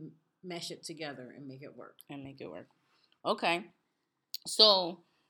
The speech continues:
Speaker 2: um, my next question is, what are some trends that you have noticed in men and women, um, in this day and age that you, you did not notice, um, before?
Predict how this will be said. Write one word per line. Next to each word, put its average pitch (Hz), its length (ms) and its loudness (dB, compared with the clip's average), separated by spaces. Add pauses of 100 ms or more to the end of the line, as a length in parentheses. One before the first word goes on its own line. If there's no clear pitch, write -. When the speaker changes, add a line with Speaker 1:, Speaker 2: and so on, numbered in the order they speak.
(220)
Speaker 2:
um, 175 440 4 (120)
my 185 160 4
next 202 300 4
question 214 440 0
is, 208 500 4 (260)
what 220 240 10
are 285 80 12
some 214 260 2
trends 180 600 4 (380)
that 175 180 6
you 175 180 2
have 170 200 2
noticed 170 680 2
in 180 300 2
men 170 140 6
and 160 280 2
women, 160 460 2 (960)
um, 165 200 6
in 160 220 2
this 208 200 6
day 175 240 6
and 160 200 2
age 156 320 2
that 160 280 0
you, 175 160 -4 (300)
you 170 140 -6
did 165 300 4
not 156 280 2
notice, 156 480 -2 (460)
um, 156 280 4
before? 180 640 2